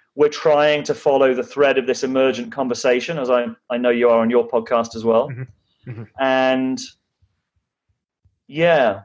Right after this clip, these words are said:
Speaker 1: maybe get in touch and suggest some other people that we might want to speak to. 'Cause
Speaker 2: Yeah.
Speaker 1: I, I'm sort of making, so far I've been going mostly on instinct of
Speaker 2: Yeah.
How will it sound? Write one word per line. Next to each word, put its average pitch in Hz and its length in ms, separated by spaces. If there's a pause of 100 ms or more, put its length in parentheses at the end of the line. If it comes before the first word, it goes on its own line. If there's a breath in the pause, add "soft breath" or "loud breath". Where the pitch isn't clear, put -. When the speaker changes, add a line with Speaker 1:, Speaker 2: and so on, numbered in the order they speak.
Speaker 1:
maybe 147 360 (680)
get 151 120
in 143 100
touch 147 320
and 135 100
suggest 135 380
some 143 120
other 135 160
people 135 320
that 131 60
we 131 120
might 135 200
want 127 120
to 113 80
speak 135 300
to. 156 260 (960)
'Cause 135 180
Speaker 2:
Yeah. 131 140
Speaker 1:
I, 127 360 (200)
I'm 135 100
sort 147 160
of 131 80
making, 135 720 (180)
so 160 220
far 165 260
I've 185 80
been 165 100
going 147 220
mostly 143 320
on 131 120
instinct 127 680 (300)
of 120 520 (100)
Speaker 2:
Yeah. 113 240